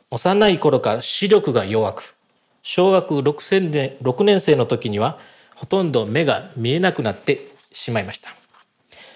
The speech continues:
その後彼はですね、大人になってマッサージの仕事に就きます。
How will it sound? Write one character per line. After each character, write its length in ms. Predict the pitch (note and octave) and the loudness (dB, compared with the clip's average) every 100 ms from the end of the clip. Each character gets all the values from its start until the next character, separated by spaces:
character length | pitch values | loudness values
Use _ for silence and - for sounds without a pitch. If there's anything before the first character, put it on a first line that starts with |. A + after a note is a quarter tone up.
| - _ - | -20 _ -2
そ 140 | E3+ | 2
の 100 | E3 | 4
後 180 | D3+ C#3+ | 4 2
彼 200 | D#3 C3+ | 4 4
は 120 | G#2+ | 2
で 80 | G#2 | -4
す 80 | C3+ | -4
ね、 360 | C#3+ G#2 - - | -4 -4 -12 -8
大 120 | B2 | -4
人 240 | D#3 D#3 | 2 2
に 100 | C#3+ | 4
な 120 | C#3 | 2
っ 120 | B2+ - | 0 -2
て 220 | C#3 C#3 | -2 -2
マ 140 | B2 | -6
ッ 20 | A#2 | -4
サ 240 | - E3 | -2 0
ー 40 | D#3 | 0
ジ 100 | A#2+ | -2
の 100 | - | -4
仕 160 | - | -2
事 200 | B2+ A#2+ | -2 -2
に 160 | A#2 E3 | -4 -6
就 140 | - | -10
き 100 | - | -12
ま 80 | G#2 | -8
す。 300 | - - | -10 -10